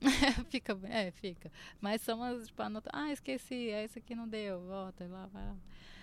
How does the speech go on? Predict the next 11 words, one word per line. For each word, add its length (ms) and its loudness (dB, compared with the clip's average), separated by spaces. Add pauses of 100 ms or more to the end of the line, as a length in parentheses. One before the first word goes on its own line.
(380)
Mas 160 -2
enfim, 340 4
achei, 600 4
achei 320 0
massa, 480 2
achei, 680 -4
achei 240 0
bonito 400 6
também 220 2
a 60 0
primeira, 260 0